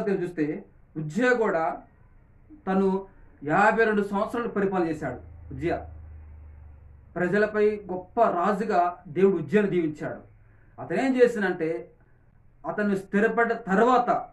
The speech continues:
హృదయం గర్వించి, అనగా హృదయంలో గర్వానికి చోటిచ్చి చివరికి ఉజ్జియా కుష్ఠరోగానికి గురయ్యి తన, తన జీవితం చాలా ఒక రాజు పరిపాలన ఉన్న ఉజ్జియా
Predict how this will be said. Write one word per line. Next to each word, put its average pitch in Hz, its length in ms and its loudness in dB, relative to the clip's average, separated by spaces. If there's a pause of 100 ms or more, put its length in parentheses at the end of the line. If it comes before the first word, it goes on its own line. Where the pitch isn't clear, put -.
(340)
హృదయం 220 300 2 (180)
గర్వించి, 226 560 4 (500)
అనగా 170 280 -2 (540)
హృదయంలో 233 460 0 (180)
గర్వానికి 220 560 2 (540)
చోటిచ్చి 190 480 0 (300)
చివరికి 214 440 0 (580)
ఉజ్జియా 190 300 2 (540)
కుష్ఠరోగానికి 208 840 0 (540)
గురయ్యి 196 400 4 (480)
తన, 175 120 -2 (220)
తన 170 100 0 (140)
జీవితం 214 300 -4 (260)
చాలా 208 300 -2 (1120)
ఒక - 140 -8 (140)
రాజు 233 240 4 (120)
పరిపాలన 214 440 2
ఉన్న 196 120 0 (180)
ఉజ్జియా 170 320 2